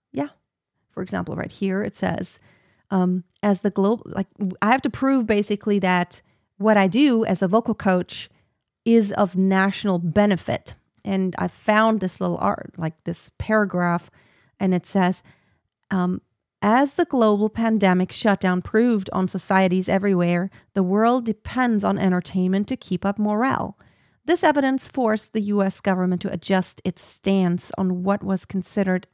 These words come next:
essential work. Jobs that fell into this category were linked to the stability of the country and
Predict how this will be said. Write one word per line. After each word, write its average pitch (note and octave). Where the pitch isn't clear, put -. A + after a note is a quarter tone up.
essential F#3
work. -
Jobs A3
that D4
fell C#4+
into B3
this A3+
category G3
were F#3
linked F#3+
to G#3+
the G3
stability G#3
of F3+
the F#3
country F3+
and E3+